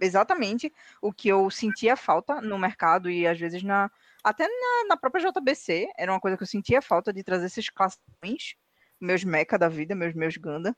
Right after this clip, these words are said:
E hoje eu vou ter na, com esse selo Shogun. E aí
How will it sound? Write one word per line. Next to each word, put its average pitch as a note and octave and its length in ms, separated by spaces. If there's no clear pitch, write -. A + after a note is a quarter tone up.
E F#3+ 720
hoje G3 220
eu G#3 60
vou A3 120
ter A3 360
na, A#3 640
com G#3+ 80
esse A3 140
selo G#3+ 200
Shogun. G#3+ 400
E E3+ 160
aí F3 400